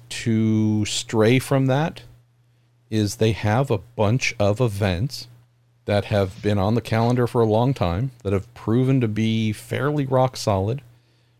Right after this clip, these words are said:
Not all of them are big draws, but most of them do well.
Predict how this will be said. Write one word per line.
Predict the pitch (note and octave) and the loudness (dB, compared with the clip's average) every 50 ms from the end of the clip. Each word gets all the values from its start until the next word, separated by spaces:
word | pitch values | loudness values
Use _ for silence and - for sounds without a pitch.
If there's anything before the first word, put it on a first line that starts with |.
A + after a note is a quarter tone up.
| _ - | _ -10
Not | G#2+ A2+ B2+ D3 D#3 E3 | -2 0 4 4 4 4
all | F3+ F#3+ F#3 F#3 | 4 2 2 2
of | F3 F3 E3+ | 2 2 2
them | E3+ F3 F3 F3 | 2 2 2 4
are | E3 D3 | 2 2
big | A#2+ A2+ - C#3+ D3 D3+ C#3 | 2 2 2 0 2 2 2
draws, | C3+ C#3 C3+ B2+ B2+ B2+ C3+ D#3+ E3 - - - - _ _ _ _ _ - | 2 4 6 6 6 4 2 0 -4 -8 -14 -20 -20 _ _ _ _ _ 4
but | A#2+ B2+ - | 4 4 4
most | A2+ A#2 A#2+ B2 C3 D3 D3+ - - - | 4 4 6 6 6 6 4 4 2 0
of | B2+ A#2 A#2 | 0 2 4
them | A#2 A#2 A#2+ | 2 4 4
do | A2 A#2 A#2 A2+ | 4 4 2 4
well. | G#2 F2+ F#2+ A2+ B2 | 4 4 2 2 0